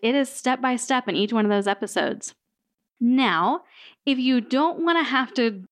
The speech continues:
dig and hunt through all of those episodes, I do actually have a podcast quick start guide for you. It's a P D F that goes through each step of the process and then tells you which one of my episodes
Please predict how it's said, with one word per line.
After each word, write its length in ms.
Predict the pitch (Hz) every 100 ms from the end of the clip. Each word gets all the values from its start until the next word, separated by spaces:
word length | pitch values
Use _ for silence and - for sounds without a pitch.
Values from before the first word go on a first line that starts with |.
| -
dig 300 | 269 285 277
and 140 | 262
hunt 340 | 214 247 220 226
through 220 | 240 254
all 240 | 214 220
of 100 | 220
those 180 | 214 202
episodes, 680 | 185 226 220 240 269 269 - - - - _ -
I 80 | 220
do 280 | 202 285 -
actually 440 | 220 247 - 277
have 280 | 233 220 240
a 60 | 226
podcast 640 | 202 196 196 208 196 -
quick 200 | 214 214
start 360 | - 208 185 190
guide 320 | 175 190 -
for 160 | 247
you. 300 | 262 285 330 330 - - _
It's 140 | 233 233
a 60 |
P 220 | - 294
D 140 | 330 269
F 200 | 220 226
that 120 | 208
goes 220 | 208 208
through 200 | - 202
each 180 | 220 233
step 240 | - 220 233
of 140 | 196
the 80 | 185
process 640 | - 185 208 320 330 - -
and 120 | 233
then 140 | 226 214
tells 380 | - 294 311
you 160 | 262 240
which 280 | 214 302 320
one 180 | 370 370
of 100 | 311
my 180 | 285
episodes 640 | 214 277 247 202 190 185